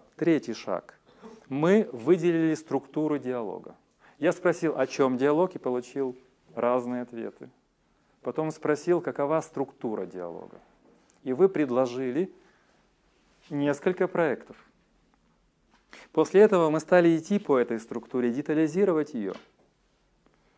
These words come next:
Мы рассмотрели факт встречи, почему возник разговор, контекст разговора, и оказывается, что здесь и Бог причастен к этому.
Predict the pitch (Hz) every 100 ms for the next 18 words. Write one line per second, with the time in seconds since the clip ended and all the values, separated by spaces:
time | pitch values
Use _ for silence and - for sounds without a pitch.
0 | _ _ - - _ 143 190 170 - 147
1 | - 151 139 117 101 - _ _ _ _
2 | _ _ _ _ _ - 160 147 - -
3 | - - 127 110 - 180 - _ _ _
4 | _ _ _ _ _ _ _ _ _ _
5 | _ _ _ _ _ _ _ _ _ 127
6 | - 180 170 160 156 151 147 127 139 127
7 | 123 117 143 135 165 143 - 131 127 135
8 | 117 107 107 113 143 135 131 117 113 131
9 | 117 117 110 107 110 110 110 127 120 131
10 | 117 - 135 135 123 131